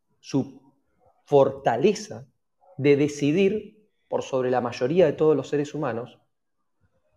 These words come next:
porque la misma iglesia a través de una bula papal hace muchos años y escrito con sangre en piel humana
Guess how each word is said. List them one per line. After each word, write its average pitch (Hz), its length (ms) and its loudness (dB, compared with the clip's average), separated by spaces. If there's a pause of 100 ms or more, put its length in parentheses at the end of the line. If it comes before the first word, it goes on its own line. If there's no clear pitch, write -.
(120)
porque 143 840 2 (320)
la 170 300 4
misma 180 420 2
iglesia 143 420 0
a 107 80 -2
través 143 380 -2
de 135 500 0
una 123 300 -6
bula 180 380 4
papal 151 600 0 (1160)
hace 113 280 -8
muchos 190 400 0
años 135 480 -4 (480)
y 139 140 2
escrito 151 880 0 (340)
con 123 240 0
sangre 135 640 2
en 123 320 -4
piel 214 260 6
humana 156 720 0